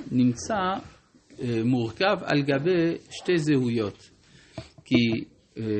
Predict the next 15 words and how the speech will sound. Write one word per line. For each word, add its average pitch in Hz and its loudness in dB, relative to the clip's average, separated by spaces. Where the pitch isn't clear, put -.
הוא 110 -6
גם 165 4
מישראל 151 2
וגם 139 2
מן 123 2
העמים, 117 0
גדל, 120 2
אה, 107 0
כלומר 117 2
נולד 117 4
מישראל 127 -2
וגדל 131 0
בתרבות 147 -2
של 143 -2
העמים, 113 -2